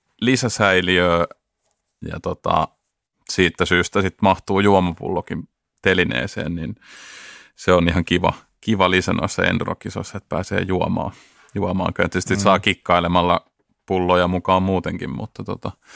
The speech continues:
Speaker 2: Niin, mä oon ajanut jonkin verran jousi-iskareilla tässä viimeisen parin vuoden aikana, ja mä tykkään niistä.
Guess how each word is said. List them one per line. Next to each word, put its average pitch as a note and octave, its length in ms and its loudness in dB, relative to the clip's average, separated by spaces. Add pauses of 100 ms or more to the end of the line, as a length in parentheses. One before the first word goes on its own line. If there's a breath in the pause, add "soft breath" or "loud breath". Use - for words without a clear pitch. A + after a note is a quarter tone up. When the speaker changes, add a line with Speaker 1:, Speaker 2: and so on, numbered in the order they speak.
(880 loud breath)
Speaker 2:
Niin, B2+ 360 4 (100)
mä A#2+ 300 2
oon D3 160 2
ajanut B2+ 380 2
jonkin A#2+ 380 0
verran F#2+ 340 2 (120)
jousi-iskareilla F2+ 920 -2
tässä F2 460 -2 (480)
viimeisen F#2 480 -4
parin G#2+ 260 4
vuoden F#2 260 2
aikana, F2+ 480 2
ja E2+ 200 0 (920 soft breath)
mä D#3 280 4 (760)
tykkään F2 420 0
niistä. - 240 -16